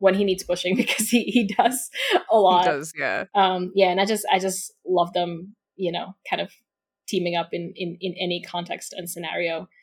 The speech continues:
Speaker 1: Um, and I, and I read it a lot as well in, in other fics where, you know, it's Hen who helps him kind of through,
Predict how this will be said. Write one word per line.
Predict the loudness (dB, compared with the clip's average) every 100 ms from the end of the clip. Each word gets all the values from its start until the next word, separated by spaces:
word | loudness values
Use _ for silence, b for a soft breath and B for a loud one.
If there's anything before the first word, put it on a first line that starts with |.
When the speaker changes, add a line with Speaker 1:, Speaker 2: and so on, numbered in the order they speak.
| b b _
Speaker 1:
Um, | -6 -4 2
and | 4
I, |
and | 6 8
I | 6
read | 6 4
it | 4
a |
lot | 6 6 6
as | 4
well | 2 2
in, | 0 -4 -4
in | -2 4
other | 6 6
fics | 2 -2 -4
where, | -2 0 -2 -4
you | -2
know, | 0
it's | 0 2
Hen | 4 4
who | 4 2
helps | 4 2 0
him | -6 -8 -10 -4
kind | -2 -4
of | 0
through, | 6 6 6